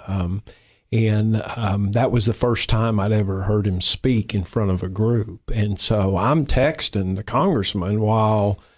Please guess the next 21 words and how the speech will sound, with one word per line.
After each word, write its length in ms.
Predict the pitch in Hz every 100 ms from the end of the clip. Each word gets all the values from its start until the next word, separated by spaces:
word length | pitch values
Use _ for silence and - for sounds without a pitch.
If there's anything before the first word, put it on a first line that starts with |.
| _
this 200 | 131 135
is 120 | 113
all 260 | 104 120 143
<laughs> 0 |
going 460 | 113 131 131 - -
on. 400 | 139 131 135 - - - - _ - - - -
And 260 | 175 180
so 500 | 147 - 127 - 123 - - - -
she's, 540 | - 185 180 160 - -
she's 400 | 151 - 156 143
really 380 | 147 - 170 135
getting 320 | 110 139 123
a 60 | 107
kick 300 | - 135 -
out 180 | 123 117
of 60 | 107
the 60 |
fact 400 | 110 117 110 107
that 120 | 110 107
he's 220 | 123 110
just 380 | - 104 -